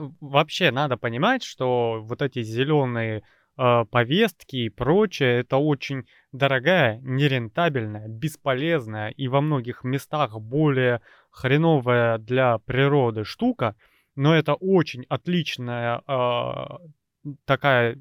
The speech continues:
система для отмыва бабла. Потому что ты её расхайпиваешь по всему миру, да,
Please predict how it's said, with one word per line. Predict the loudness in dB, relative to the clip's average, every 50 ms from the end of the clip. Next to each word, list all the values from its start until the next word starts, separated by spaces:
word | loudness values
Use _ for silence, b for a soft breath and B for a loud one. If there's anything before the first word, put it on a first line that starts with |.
| -12
система | -12 -10 -10 -10 -8 -6 -2 0 0 0 0 -2
для | -2 0 0 0
отмыва | 0 0 0 0 2 2 0 0
бабла. | 0 0 0 0 0 2 2 2 0 -2 -6 _ _ _ _ _ _ _ _ _ _ -6
Потому | -4 -2 0 0 2 0
что | 0 -2 -2 -2 -2
ты | 0 0
её | 2 4 4 4 4 2 2 0 0 -2 -4 -6 -6 -6 -2 0 0 0 0
расхайпиваешь | -2 -4 -6 -4 -2 0 0 0 0 0 0 0 0 0 0 -2 -4
по | -4 -6 -6
всему | -4 -4 -4 -2 0 0
миру, | 0 0 0 0 0 0 -2 -2 -2
да, | 0 0 2 2 2 2 2 0 0 -2